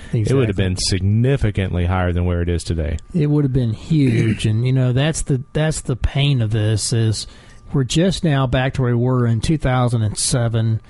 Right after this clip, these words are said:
Speaker 2: Um, that's a long time. You know, that's, that's what, that's nine years ago,
Speaker 1: So the
Speaker 2: basically.
Speaker 1: politicians are gonna say, "Hey, we've got record high incomes." Well,
Speaker 2: We do,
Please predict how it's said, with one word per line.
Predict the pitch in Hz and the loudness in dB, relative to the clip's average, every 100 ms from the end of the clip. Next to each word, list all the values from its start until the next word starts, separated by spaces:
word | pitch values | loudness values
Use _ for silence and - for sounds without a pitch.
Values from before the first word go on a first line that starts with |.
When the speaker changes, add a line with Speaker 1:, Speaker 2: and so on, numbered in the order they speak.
| - - - - - | -20 -20 -20 -10 -2
Speaker 2:
Um, | 113 113 117 | 0 2 0
that's | 175 202 | -2 0
a | 143 | 0
long | 123 117 110 | 2 2 0
time. | 120 107 95 95 98 - - | 0 2 0 0 -4 -12 -6
You | 123 | 0
know, | 117 123 | 2 2
that's, | 127 135 | 0 -2
that's | - 147 135 - | -2 -2 -2 -2
what, | 135 127 113 | 0 0 0
that's | 131 - | -2 0
nine | 123 123 131 123 | 0 2 2 2
years | 120 120 104 95 | 2 2 2 0
ago, | 101 90 | 0 0
Speaker 1:
So | 87 | 0
the | 107 | 0
Speaker 2:
basically. | 107 | 2
Speaker 1:
politicians | 135 123 - 143 113 104 | 2 2 2 0 0 0
are | 104 | 0
gonna | 104 | 0
say, | 95 98 | 0 0
"Hey, | 131 147 | 2 2
we've | 143 | 2
got | 139 123 | 0 0
record | 110 120 117 | 0 0 0
high | 107 113 107 107 | 0 2 2 2
incomes." | 101 110 120 - 90 82 78 - - | 0 0 0 0 0 0 -2 -4 -2
Well, | 95 101 107 95 - - - | 0 0 -2 -6 -14 -18 -4
Speaker 2:
We | 160 | -2
do, | 143 | 2